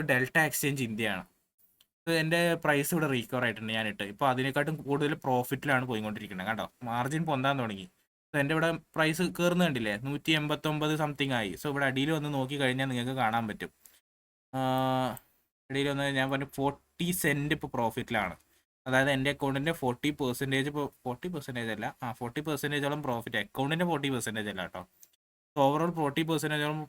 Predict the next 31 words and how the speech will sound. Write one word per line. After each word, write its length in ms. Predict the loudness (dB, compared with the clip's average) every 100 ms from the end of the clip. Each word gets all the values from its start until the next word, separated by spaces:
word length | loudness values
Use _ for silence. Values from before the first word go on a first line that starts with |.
| -2
പ്രോഫിറ്റിലാണ് 560 | -2 -2 -2 -2 -2 -2
കണ്ടോ. 200 | -4 -4 -6 _ _ _ -8
പത്ത് 220 | -8 0 2
രൂപ 120 | 2 2
ഇപ്പോൾ 140 | 0 0
ഞാൻ 80 | 0 2
പ്രോഫിറ്റബിളാ, 520 | 0 0 -2 -2 -4 -4 -10
പത്ത് 200 | -4 -2
രൂപ. 160 | -2 -4 -8 -12 _ _ _ _ _ _ _ _
നിങ്ങൾക്ക് 180 | -6 0
ഇവിടെ 100 | 2 4
കാണാൻ 180 | 4 6
പറ്റും, 220 | 4 0 -6 _ _ 2 4
ലൈവ് 200 | 4 2
പ്രൂഫാണിതാ. 520 | 2 4 4 2 -2 -4 _ _ _ _ _
So 80 | -4 0
ഞാൻ 100 | 2
എടുത്ത് 180 | 0 0 2
കാണിച്ചു 220 | 2 0
തരാം. 140 | -2 0
നൂറ്റി 180 | -2 -2
തൊണ്ണൂറ്, 320 | -2 -2 -2 -4 -4
നൂറ്റി 260 | -4 2 2
എൺപത്തിനാലിലാണ് 560 | 2 0 0 2 2 2
നമ്മൾ 140 | 0 0
ട്രേഡ് 220 | 0 0
ഇട്ടുണ്ടായിരുന്നത്. 460 | -2 -4 -4 -4 -6
അത് 100 | -6 -4
നൂറ്റി 180 | -4 -4 -4
തൊണ്ണൂറ്റിയേഴായി. 680 | -2 -2 0 2 2 -2 -8 _ _ _ _ _ _ _ _ _ _ _ 2
ഈസി, 260 | 2 2